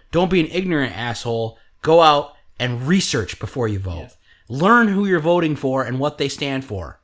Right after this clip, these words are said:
Speaker 1: Okay?
Speaker 2: Yes.
Speaker 1: Don't just vote because you're a Republican. Don't just vote because you're a Democrat.
Speaker 2: Yes.
Speaker 1: Don't do it.
Speaker 2: Voting
Speaker 1: All right?
Speaker 2: does matter, especially on this level.
Speaker 1: Yeah, it do-, it does. Even if, even if you think it doesn't, it does.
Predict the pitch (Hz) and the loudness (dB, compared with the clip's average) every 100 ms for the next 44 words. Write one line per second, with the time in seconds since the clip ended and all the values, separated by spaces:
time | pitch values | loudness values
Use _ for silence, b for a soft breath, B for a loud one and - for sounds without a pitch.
0 | - 113 135 135 175 - b b b _ | -12 -4 0 -2 -4 -12 b b b _
1 | 170 190 202 - 165 165 131 139 135 147 | 0 2 0 -2 0 -2 -2 -6 -4 -2
2 | 143 143 143 - 135 135 131 127 139 151 | 0 0 0 -2 -4 -4 -6 -6 -6 -6
3 | 147 151 139 135 139 131 131 139 147 - | -6 -6 -6 -6 -8 -8 -8 -8 -8 -8
4 | 90 85 _ _ - - - 135 139 143 | -10 -12 _ _ -20 -20 -6 -2 -2 0
5 | 180 120 - - _ _ - _ - - | 0 -2 -4 -20 _ _ -20 _ -20 -12
6 | 127 151 127 185 151 143 151 151 156 151 | 0 2 4 2 0 2 0 -2 -2 -2
7 | 127 120 120 - 127 - 131 127 123 123 | -2 -6 -10 -8 -8 -6 -8 -8 -10 -12
8 | 120 - 117 113 - 135 113 - _ - | -14 -14 -14 -14 -12 -6 -6 -6 _ -16
9 | 123 135 131 131 160 92 - 160 180 220 | -8 -6 -6 -4 -4 -4 -8 -4 -2 0
10 | 202 - - 190 233 226 196 - 220 220 | -2 -4 -8 -2 -2 -2 -6 -2 0 0
11 | 226 190 139 123 - _ _ _ - 120 | 0 0 0 -4 -10 _ _ _ -14 -8
12 | 113 82 - | -6 -8 -12